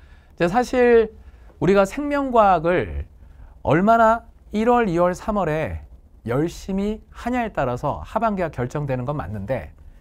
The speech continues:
국어나 수학이나 영어에 치이고 다른 과탐과 밸런스 있게 공부하기가 그동안 쉽지는 않았을 거야. 그래서 이 자분기 강좌를 기점으로 해서 좀 더 다시 한번 정비를 해볼 필요는 있을 것 같아요, 여러분들이.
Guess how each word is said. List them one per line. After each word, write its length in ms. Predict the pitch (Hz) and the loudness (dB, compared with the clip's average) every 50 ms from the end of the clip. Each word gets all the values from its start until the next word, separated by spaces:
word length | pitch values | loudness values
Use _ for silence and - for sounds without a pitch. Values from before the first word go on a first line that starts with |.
| - - - - - - | -20 -20 -20 -20 -14 -8
국어나 500 | - 156 165 190 190 190 185 190 190 190 | -4 -2 0 2 2 4 4 2 2 0
수학이나 500 | 185 - - 202 190 175 180 175 165 139 | -2 -2 -2 -2 0 0 -2 -2 -2 -2
영어에 320 | 120 123 135 139 135 131 | -2 -2 -2 -2 -4 -4
치이고 520 | - - - - 226 196 131 101 - - - - _ | -6 -8 -6 -6 -4 -4 -4 -6 -8 -10 -18 -20 _
다른 260 | - - 151 160 165 160 | -4 0 0 0 0 -2
과탐과 640 | 139 135 135 - 165 156 147 143 143 139 101 73 - - - - - | -4 -6 -6 -6 -6 -2 2 2 4 4 2 0 -6 -14 -20 -10 -4
밸런스 500 | - 131 143 170 190 202 208 196 - - | -2 -2 0 0 0 -2 -2 -4 -6 -6
있게 420 | 190 180 160 - - 175 180 180 - - - - - - - | -6 -6 -6 -6 -4 -4 -4 -6 -8 -14 -20 -20 -20 -10 -4
공부하기가 520 | - 151 156 160 175 170 165 156 151 151 | -2 -2 0 0 2 2 2 2 0 -2
그동안 320 | 147 - 131 135 131 127 123 | -2 -4 -4 -4 -4 -4 -4
쉽지는 340 | - - - - 196 175 104 | -6 -10 -12 -8 -6 -4 -4
않았을 280 | 107 113 104 - - | -4 -6 -8 -10 -12
거야. 220 | - 78 71 69 - - - - - - _ - - - | -14 -14 -14 -14 -14 -18 -20 -20 -20 -20 _ -20 -8 -4
그래서 200 | - 175 151 185 | -2 -2 0 0
이 120 | 185 185 | 0 0
자분기 520 | 185 - 156 156 160 196 202 208 196 202 190 | -2 -2 -2 0 0 0 -2 -2 -2 -2 -4
강좌를 400 | 170 165 160 156 170 165 160 143 | -4 -4 -4 -2 0 0 -2 -2
기점으로 480 | - 139 - - 180 170 156 143 139 | -4 -8 -8 -6 -4 -4 -2 -2 -2
해서 340 | 131 120 156 175 127 - - - _ - - - - | -2 0 0 0 -2 -2 -6 -14 _ -20 -20 -8 -4
좀 180 | - 240 240 220 | -2 0 2 2
더 100 | 220 208 | 2 0
다시 280 | - 127 127 - 175 | 0 -2 -2 -2 -2
한번 300 | 160 156 139 147 139 123 | -2 0 0 -2 -2 -4
정비를 460 | - - 131 143 170 196 208 233 220 180 | -4 -4 -2 -2 0 0 0 0 0 0
해볼 180 | 147 139 131 | 0 -2 -2
필요는 300 | 123 - - 151 131 98 | -4 -4 -6 -6 -6 -6
있을 160 | 80 - - - | -8 -12 -14 -14
것 60 | 92 | -14
같아요, 180 | - - 95 | -12 -12 -12
여러분들이. 440 | 90 85 80 78 82 120 170 240 - | -12 -12 -14 -12 -10 -8 -8 -8 -10